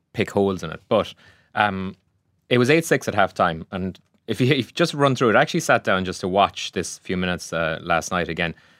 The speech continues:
Dublin win the throw in. They force a free off, um, Dean Rock being fouled. Um, Ma-, uh, they scored that. Mayo have an attack. Paddy Durkin's shot falls short, and from the counter attack, it leads to Conor O'Callaghan's goal. That attack was the only attack that Mayo have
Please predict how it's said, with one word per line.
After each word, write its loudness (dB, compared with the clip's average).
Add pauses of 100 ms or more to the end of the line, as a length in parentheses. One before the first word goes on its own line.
(260)
Dublin 4
win 2
the 0
throw 2
in. 0
They 0
force 0
a -16
free 0
off, 0
um, -2
Dean -4
Rock 0
being -6
fouled. 2 (880)
Um, 2
Ma-, 2
uh, 0
they -2
scored 0
that. 2
Mayo 4
have 2
an -2
attack. 0
Paddy 0
Durkin's -2
shot 0
falls 0
short, 2
and -4
from 2
the 2
counter 0
attack, -2
it -8
leads -4
to -8
Conor 0
O'Callaghan's -2
goal. -6 (520)
That 2
attack -2
was -6
the -6
only 2
attack -2
that -6
Mayo -2
have 0